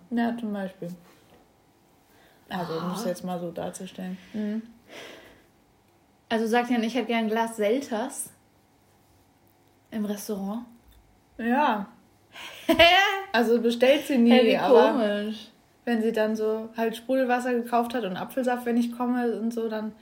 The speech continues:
Speaker 2: Mhm.
Speaker 1: kommt das schon manchmal vor, dass dann, ja, ist, äh, Apfelsaft und Selters im Kühlschrank. <laughs>
Speaker 2: Ach, verrückt. Das finde ich ja witzig.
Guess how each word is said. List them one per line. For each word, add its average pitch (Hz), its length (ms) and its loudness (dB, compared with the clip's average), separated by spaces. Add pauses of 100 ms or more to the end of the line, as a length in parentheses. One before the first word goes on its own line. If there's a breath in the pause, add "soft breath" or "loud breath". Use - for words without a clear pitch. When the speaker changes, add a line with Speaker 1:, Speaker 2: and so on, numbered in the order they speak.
(220 loud breath)
Speaker 2:
Mhm. 208 220 -8 (180)
Speaker 1:
kommt 233 180 -2
das 226 140 -4
schon 240 100 -2
manchmal 226 340 -4
vor, 220 240 -8
dass 214 200 -8
dann, 214 280 -10 (180)
ja, 214 260 -8
ist, - 240 -14
äh, 190 260 -8
Apfelsaft 208 460 -10
und 202 100 -8
Selters 202 380 -8
im 196 120 -12
Kühlschrank. 214 540 -10 (120)
<laughs> 302 680 6
Speaker 2:
Ach, 233 160 0 (140)
verrückt. 190 640 -10 (160)
Das 240 800 2
finde 247 160 -4
ich - 100 -8
ja 180 160 -12
witzig. 180 420 -14